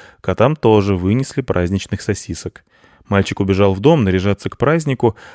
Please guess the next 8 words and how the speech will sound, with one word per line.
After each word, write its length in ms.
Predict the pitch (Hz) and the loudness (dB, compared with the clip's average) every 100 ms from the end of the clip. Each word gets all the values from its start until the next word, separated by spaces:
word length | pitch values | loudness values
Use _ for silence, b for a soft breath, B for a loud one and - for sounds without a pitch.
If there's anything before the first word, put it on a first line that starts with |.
| B | B
а 120 | 107 | -2
коты 260 | 123 131 139 | 0 2 2
налопались 640 | 123 127 160 107 101 - | 2 2 2 2 0 -2
и 80 | 123 | -4
задремали. 640 | 117 110 104 87 80 82 - _ _ _ _ _ | 0 0 0 -2 -6 -10 -16 _ _ _ _ _
Первым 420 | - 92 95 123 131 | -2 0 2 0 -2
проснулся 560 | 131 - 90 82 98 | -4 -2 -6 -4 -2
Рыжопиус 720 | 101 92 82 80 85 82 - | 0 -2 -4 -8 -10 -10 -14